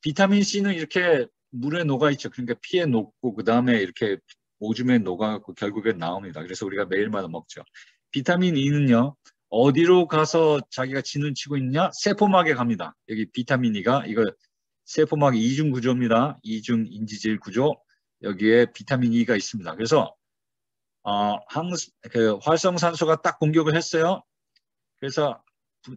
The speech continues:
그 세포막의 분자 하나를 망가뜨리기 시작했습니다. 그러니까 분-, 전자를 뺏긴 분자, 그 분자가 옆에 있는 분자의 전자를 뺏고 또 옆에 있는 전자의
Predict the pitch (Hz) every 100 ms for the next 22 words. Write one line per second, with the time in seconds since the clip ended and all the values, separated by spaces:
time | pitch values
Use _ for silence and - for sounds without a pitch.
0 | - 123 117 113 104 - - - 160 -
1 | 156 147 143 127 135 139 143 143 143 139
2 | 156 123 107 120 135 135 135 - 143 -
3 | - 135 135 123 139 127 - _ _ _
4 | _ - 120 107 127 131 147 143 131 151
5 | 151 151 131 135 120 135 - - 113 110
6 | 101 - 110 117 127 123 127 147 143 _
7 | _ _ - 110 - - 156 147 143 123
8 | 127 131 123 - 113 123 120 107 117 -
9 | 160 - 175 127 101 151 151 147 143 131
10 | - - 113 107 117 120